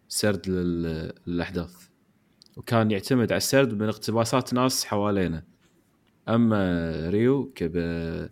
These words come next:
بالطاعون كان، آه، تعامله مع الرواية كاملة إن، أو الأحداث كاملة إن أنا لازم أكون محايد وأقول الأحداث بدون ما أعطي فيها أي عاطفة أو أي، آه، آه،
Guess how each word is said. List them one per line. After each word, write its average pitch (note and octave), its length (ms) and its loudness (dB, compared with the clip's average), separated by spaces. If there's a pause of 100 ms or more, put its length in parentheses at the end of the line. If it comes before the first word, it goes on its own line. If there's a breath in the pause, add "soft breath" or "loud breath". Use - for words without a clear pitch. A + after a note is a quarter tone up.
(600 soft breath)
بالطاعون G2 640 0
كان، G2+ 400 -2
آه، F2+ 640 -2 (400)
تعامله A2 460 0
مع F#2+ 260 0
الرواية G2+ 320 0
كاملة A#2 500 0
إن، G2 180 -4
أو - 460 -8
الأحداث G2+ 320 -2
كاملة A#2 380 0
إن F2+ 220 -4 (680)
أنا G2 200 2
لازم F#2+ 380 0
أكون F#2+ 420 -4 (120)
محايد G#2 540 -2 (320)
وأقول F#2+ 360 0
الأحداث G2 760 -2
بدون A2 420 0 (160)
ما G2 120 -2
أعطي G2 360 -4
فيها G#2+ 280 -4
أي G2 460 0 (180)
عاطفة G#2+ 440 -4 (640)
أو G2 180 2
أي، G#2+ 420 2
آه، E2+ 300 -6 (920)
آه، E2 680 -6